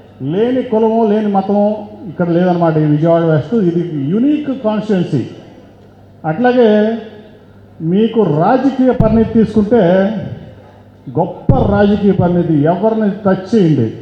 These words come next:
నేను జనరల్గా గ్రామీణ ప్రాంతాల్లో చూస్తా ఇంత రాజకీయ పరిణితి చెందినటువంటి నియోజకవర్గాన్ని. జనరల్గా అర్బన్ కాన్స్టిట్యుయెన్సీస్‌లో ఒక రకమైనటువంటి ఇన్ఫ్లేషన్ మీదో రకరకాల కారణాల మీదో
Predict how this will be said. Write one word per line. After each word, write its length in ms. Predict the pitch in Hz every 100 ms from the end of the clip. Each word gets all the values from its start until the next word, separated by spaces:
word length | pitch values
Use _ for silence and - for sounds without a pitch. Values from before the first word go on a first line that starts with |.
| - -
నేను 160 | 180
జనరల్గా 640 | 165 180 233 247 240 208 151
గ్రామీణ 340 | 165 240 269
ప్రాంతాల్లో 440 | 254 220 208 214 202
చూస్తా 480 | 185 160 185 165 160
ఇంత 200 | 160 170
రాజకీయ 440 | 170 190 202 208
పరిణితి 400 | 196 202 180 -
చెందినటువంటి 480 | 175 175 170 165 160
నియోజకవర్గాన్ని. 720 | 156 180 170 165 123 127 113 110 - - - - -
జనరల్గా 440 | 165 226 233 233
అర్బన్ 380 | 202 185 208 254
కాన్స్టిట్యుయెన్సీస్‌లో 1000 | 233 233 - 226 202 196 226 220 202 214 214 - - - - - 165
ఒక 120 | 160
రకమైనటువంటి 720 | 196 196 226 226 214 208 196
ఇన్ఫ్లేషన్ 600 | 202 202 208 202 - 202
మీదో 240 | 196 196
రకరకాల 640 | 196 180 196 196 202 196 190 160
కారణాల 320 | 180 190 214
మీదో 600 | 202 202 190 190 175 170